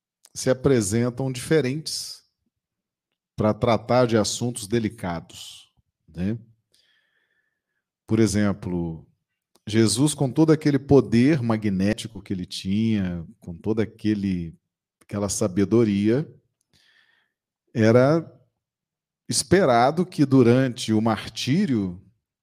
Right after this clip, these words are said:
ele resolvesse pôr um fim naquela história, né? Naquele julgamento falso, naquela prisão arbitrária, naquele festival de, de horrores.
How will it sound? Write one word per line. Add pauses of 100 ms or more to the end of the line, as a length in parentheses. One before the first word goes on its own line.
(720)
ele
resolvesse
pôr
um
fim
naquela
história, (1040)
né?
Naquele
julgamento
falso,
naquela
prisão
arbitrária,
naquele
festival
de,
de
horrores.